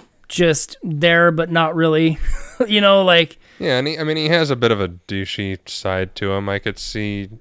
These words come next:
Speaker 2: you know, I, not necessarily just because he's boring, but just, you know, he, he definitely does have something of a, a jerky streak to him.
Speaker 1: Yeah.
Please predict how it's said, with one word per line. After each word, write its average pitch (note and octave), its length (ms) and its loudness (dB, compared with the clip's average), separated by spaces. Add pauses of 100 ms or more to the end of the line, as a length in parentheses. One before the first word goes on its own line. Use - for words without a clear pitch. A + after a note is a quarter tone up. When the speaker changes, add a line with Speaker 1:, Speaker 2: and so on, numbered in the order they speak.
(540)
Speaker 2:
you A2 80 -12
know, G2+ 120 -6
I, G2 180 -10 (1600)
not D3 300 -4
necessarily C3 380 0
just A2+ 220 -8
because A#2+ 220 -6
he's G2+ 160 -6
boring, G#2 480 -2
but F#2+ 120 -4
just, - 240 -8
you B2 140 -8
know, A#2+ 80 -4
he, C3+ 300 -8
he B2+ 140 -10
definitely C3+ 360 -2
does G#2+ 260 -2
have G2+ 220 -4
something A2 480 -6
of G#2 140 -6
a, G2+ 140 -6 (380)
a A2 120 -8
jerky G#2+ 500 -6
streak - 460 -6
to B2 180 -4
him. C3 300 -6 (420)
Speaker 1:
Yeah. C4 300 -4